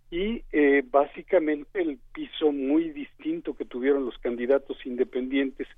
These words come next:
con relación a los candidatos que participaron en el sistema de partidos.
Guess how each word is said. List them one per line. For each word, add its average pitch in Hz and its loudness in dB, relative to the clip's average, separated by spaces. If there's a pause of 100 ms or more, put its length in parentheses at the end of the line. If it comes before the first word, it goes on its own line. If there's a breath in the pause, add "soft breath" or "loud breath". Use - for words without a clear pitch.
(380 soft breath)
con 143 4
relación 131 2
a 123 2
los 113 -6
candidatos 127 0
que - -14
participaron 123 -2
en 120 -4
el 107 -10
sistema 139 -4
de 135 -2
partidos. 208 0